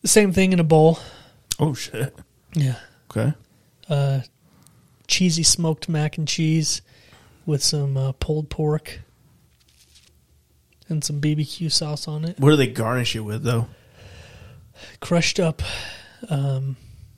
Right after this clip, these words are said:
Speaker 1: red hot, flaming hot Cheetos.
Speaker 2: Oh, shit.
Speaker 1: And jalapeno.
Speaker 2: Oh, shit.
Speaker 1: Yep.
Speaker 2: Okay.
Speaker 1: And bacon.
Speaker 2: All right.
Speaker 1: Yep.
Speaker 2: Now, what's the bowl garnished with?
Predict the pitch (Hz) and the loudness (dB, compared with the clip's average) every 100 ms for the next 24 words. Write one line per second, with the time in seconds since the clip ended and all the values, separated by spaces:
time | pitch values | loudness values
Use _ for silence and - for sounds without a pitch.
0 | _ _ _ 170 160 151 143 156 - - | _ _ _ -4 0 0 0 -4 -6 -4
1 | 165 156 135 156 - 165 156 170 190 - | -2 -2 -2 -4 -2 0 0 0 0 -4
2 | - - 214 262 302 302 302 - 151 143 | -4 -2 0 0 -2 -4 -4 -4 0 0
3 | - 156 151 - 160 131 127 127 135 160 | -2 -4 -4 -4 -4 -4 -6 -2 0 0
4 | 233 208 - 139 113 - - - 143 127 | -4 -8 -8 -8 -10 -14 -20 -10 -6 -4
5 | - 180 180 160 156 143 123 _ - 131 | 0 2 6 8 6 0 -8 _ 0 4
6 | 135 127 - - - _ _ _ _ - | 6 4 -2 -14 -20 _ _ _ _ -20
7 | - - 160 - - - 127 117 123 131 | -10 -4 -4 -4 -10 -2 2 2 2 0
8 | 117 117 127 127 127 110 110 113 110 110 | 2 4 4 2 -4 -8 -10 -6 -2 -2
9 | 107 | -4